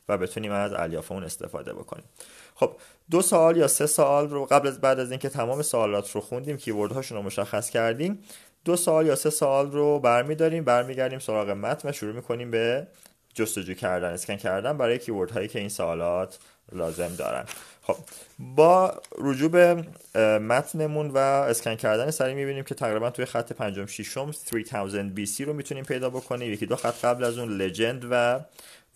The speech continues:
wife of، اه، wife of the yellow emperor. خب،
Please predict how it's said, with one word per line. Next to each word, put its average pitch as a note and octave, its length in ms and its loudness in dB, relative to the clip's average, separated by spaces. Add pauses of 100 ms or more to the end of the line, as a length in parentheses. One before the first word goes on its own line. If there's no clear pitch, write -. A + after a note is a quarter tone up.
(140)
wife B2+ 400 4
of، C3+ 40 -6
اه، A#2+ 720 4
wife A#2+ 60 -2
of A#2+ 180 0
the G#2 340 0
yellow C3+ 400 2
emperor. C3 460 2
خب، G#2 280 -4